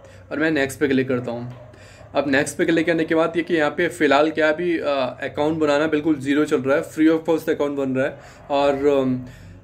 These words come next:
free of cost आप, आपको एक भी पैसा नहीं देना। तो मैं sign up for free पे क्लिक करता हूँ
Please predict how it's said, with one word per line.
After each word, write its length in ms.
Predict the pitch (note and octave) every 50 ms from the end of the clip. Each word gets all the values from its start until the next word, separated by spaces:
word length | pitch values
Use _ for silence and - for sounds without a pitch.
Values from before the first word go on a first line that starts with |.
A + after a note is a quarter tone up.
| - - - -
free 180 | D#3+ D#3+ D#3 D#3
of 80 | - E3+
cost 160 | E3 D#3+ -
आप, 380 | - C#3 C#3 C#3 - - - - -
आपको 200 | C#3 - F#3+ -
एक 260 | - D#3+ D#3 D#3 D#3+
भी 80 | F#3
पैसा 260 | E3+ E3+ D3+ D3 D#3+ D#3
नहीं 160 | D3 C#3 B2+
देना। 180 | B2 A#2+ A#2+
तो 160 | A#2+ C3+ D3 D#3
मैं 60 | D#3
sign 440 | - - D3 B2+ C3 C#3+ D3 D#3 D#3+
up 340 | - - - - - -
for 100 | D#3+ D#3+ D#3 -
free 220 | - D3 D3 D3+ D3+
पे 80 | D#3
क्लिक 220 | D3 D3+ D3 C#3+ D3
करता 240 | D3 C3 C3 C3 C3+
हूँ 180 | D3+ - -